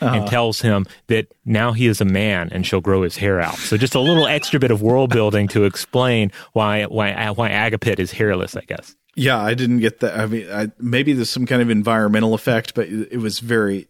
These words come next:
Speaker 1: that was, that was funny. And then some, it, like,
Speaker 2: Mm-hmm.
Speaker 1: it's just a rapid sequence of funny things here at the end, where suddenly the magic bureaucrat shows back up, you know, the king of
Speaker 2: Yep.
Speaker 1: Soviet actors.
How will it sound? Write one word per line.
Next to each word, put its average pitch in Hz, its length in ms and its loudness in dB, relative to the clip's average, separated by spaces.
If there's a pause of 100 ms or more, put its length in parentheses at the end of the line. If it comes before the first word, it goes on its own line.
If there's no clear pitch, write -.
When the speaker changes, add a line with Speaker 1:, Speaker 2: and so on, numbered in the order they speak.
(140)
Speaker 1:
that 110 220 -2
was, 98 240 -8
that 107 180 -4
was 95 140 -8
funny. 90 300 -6
And 131 140 2
then 160 200 2
some, 160 240 0
it, 107 280 -8
like, 123 220 0
Speaker 2:
Mm-hmm. 104 120 -6
Speaker 1:
it's 117 100 -6
just 151 180 -2
a 127 60 4
rapid 143 560 0
sequence 131 420 0
of 113 100 -2
funny 113 300 2
things 107 320 0
here 123 160 0
at 107 140 -2
the 107 160 2
end, 98 180 0
where 107 120 0
suddenly 139 340 2
the 110 80 2
magic 123 420 2
bureaucrat 131 560 2
shows 143 220 2
back 127 240 0
up, 135 260 0
you 113 60 2
know, 107 100 4
the 101 80 -4
king 117 240 2
of 104 140 2
Speaker 2:
Yep. 107 220 0
Speaker 1:
Soviet 107 300 0
actors. 107 520 0